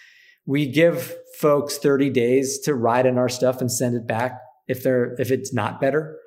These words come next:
Like, they can send it back for f-,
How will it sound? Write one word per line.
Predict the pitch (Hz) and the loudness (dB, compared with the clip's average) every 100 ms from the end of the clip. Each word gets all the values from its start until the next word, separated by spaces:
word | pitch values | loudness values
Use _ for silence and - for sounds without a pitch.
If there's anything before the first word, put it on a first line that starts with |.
| _ _ - | _ _ -2
Like, | 135 127 - | 0 0 0
they | 135 | 0
can | 139 131 110 - - | 2 -2 -4 -12 -6
send | - 135 131 | 0 0 0
it | |
back | 127 127 120 - - | 0 0 -2 -6 -4
for | 135 | -2
f-, | 110 - 127 160 | -4 -8 -8 -8